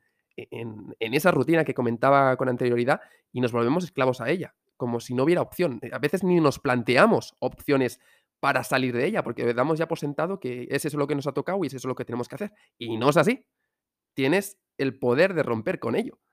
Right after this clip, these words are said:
Entonces, mm, rompe con ello y, y créate otra realidad. El cuerpo, eh, n-, necesita cambios. La vida, en la vida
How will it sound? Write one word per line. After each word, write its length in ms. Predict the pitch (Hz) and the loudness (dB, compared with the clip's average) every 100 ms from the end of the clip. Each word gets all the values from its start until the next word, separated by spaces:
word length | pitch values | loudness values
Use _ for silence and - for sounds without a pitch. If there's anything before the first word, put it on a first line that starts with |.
| _ _ _ _ | _ _ _ _
Entonces, 460 | 139 143 156 - _ _ _ _ - | -6 0 0 0 _ _ _ _ -20
mm, 300 | - 78 67 _ _ _ _ _ - | -16 -16 -16 _ _ _ _ _ -2
rompe 240 | 180 185 | 2 6
con 120 | 185 | 6
ello 280 | 190 190 208 | 6 4 0
y, 220 | 180 147 - | 0 -4 -4
y 200 | 139 - | -8 -4
créate 360 | 147 175 180 | 0 0 2
otra 280 | 180 - 151 | -2 2 2
realidad. 600 | 147 123 120 143 185 127 | 2 2 2 2 4 4
El 120 | 120 | 0
cuerpo, 640 | 117 160 - 185 180 151 117 - _ - | -2 -6 -2 -2 0 0 -4 -14 _ -6
eh, 420 | 127 123 123 120 | -2 0 0 0
n-, 640 | 123 127 123 120 123 101 | -2 -4 -4 -6 -8 -10
necesita 380 | 139 131 139 151 | -10 -8 -6 -4
cambios. 400 | 147 151 151 131 | 0 0 0 0
La 80 | 127 | -2
vida, 600 | 127 135 143 139 139 147 | -4 0 0 0 -4 -8
en 100 | 120 | -16
la 60 | 117 | -18
vida 560 | - 185 170 147 123 | -18 -10 -6 -4 -6